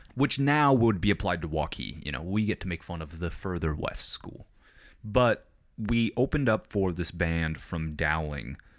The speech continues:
and they were really good, and somebody in our band had the <laughs> bright idea of getting a hold of six Dowling Catholic High School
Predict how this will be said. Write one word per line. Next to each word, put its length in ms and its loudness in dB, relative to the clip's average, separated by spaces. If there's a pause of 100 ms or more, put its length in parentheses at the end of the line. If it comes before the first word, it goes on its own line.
(320)
and 300 0
they 80 -2
were 100 -2
really 320 -2
good, 500 0 (460)
and 440 0 (360)
somebody 640 2 (120)
in 300 0 (120)
our 240 2
band 360 0
had 180 -2
the 60 -12
<laughs> 140 -2
bright 220 2
idea 540 0 (520)
of 400 -10 (1200)
getting 300 0
a 60 2
hold 520 4 (180)
of 540 0 (640)
six 720 -2 (760)
Dowling 400 2
Catholic 380 -4
High 120 0
School 440 -2